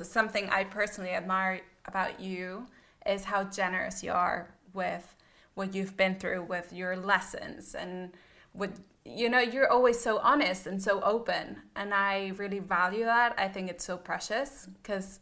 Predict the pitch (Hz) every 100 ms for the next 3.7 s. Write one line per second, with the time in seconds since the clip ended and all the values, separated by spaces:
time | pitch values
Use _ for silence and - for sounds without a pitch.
0 | _ _ _ _ _ _ _ _ - 208
1 | 202 202 202 190 202 190 190 196 196 185
2 | 185 180 190 180 - - - 190 190 196
3 | 196 185 180 185 175 180